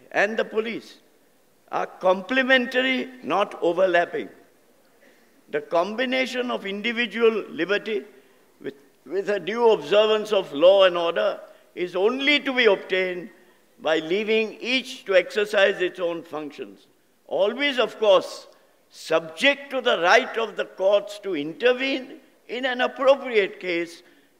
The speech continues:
when moved under Section four eighty-two to give directions in the nature of habe-, habeas corpus. Now, this was said by a very brilliant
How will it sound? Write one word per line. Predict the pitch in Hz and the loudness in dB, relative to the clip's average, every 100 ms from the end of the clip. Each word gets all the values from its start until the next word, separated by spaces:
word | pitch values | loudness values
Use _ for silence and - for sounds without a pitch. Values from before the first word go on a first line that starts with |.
| _ | _
when | 156 190 185 | -2 -2 -2
moved | 165 196 190 190 - - _ _ | -2 0 0 -2 -8 -20 _ _
under | - 180 175 175 | -10 -4 -2 0
Section | 165 147 175 165 | -2 -6 -6 -6
four | 156 160 156 | -4 -2 -2
eighty-two | 156 151 147 185 175 165 - - - | -6 -8 -8 -4 -4 -4 -12 -20 -14
to | 170 | -8
give | 147 180 135 | -2 -2 -2
directions | 147 156 156 165 156 143 | 0 0 0 -6 -6 -6
in | 151 147 | -10 -6
the | 143 | -4
nature | 123 127 139 | -4 -4 -4
of | 123 | -4
habe-, | 117 101 | -6 -10
habeas | 110 113 101 104 101 | -8 -10 -6 -8 -8
corpus. | - 82 - _ _ _ _ _ | -12 -14 -16 _ _ _ _ _
Now, | 170 170 - - - _ _ _ _ _ _ _ | -2 -2 -2 -14 -20 _ _ _ _ _ _ _
this | 262 285 - - | 0 0 0 -8
was | 202 190 | 0 0
said | - - 226 262 - - - | 0 2 4 2 0 -16 -4
by | 208 | 0
a | - | 0
very | 208 240 | 0 -4
brilliant | 180 190 214 226 214 - | 0 0 2 0 -2 -14